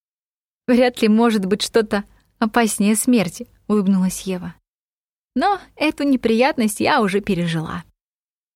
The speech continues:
«Ты видела что-нибудь там?» поинтересовался Мориус. Ева подняла взгляд на лорда.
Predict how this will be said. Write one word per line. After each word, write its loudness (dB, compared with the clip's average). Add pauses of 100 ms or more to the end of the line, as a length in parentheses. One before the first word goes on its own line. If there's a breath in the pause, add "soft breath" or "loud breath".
(1040)
«Ты -4 (760)
видела 0
что-нибудь -10 (1120)
там?» -6 (1000)
поинтересовался -4
Мориус. -8 (1120)
Ева -2
подняла -2
взгляд -6
на -2
лорда. -10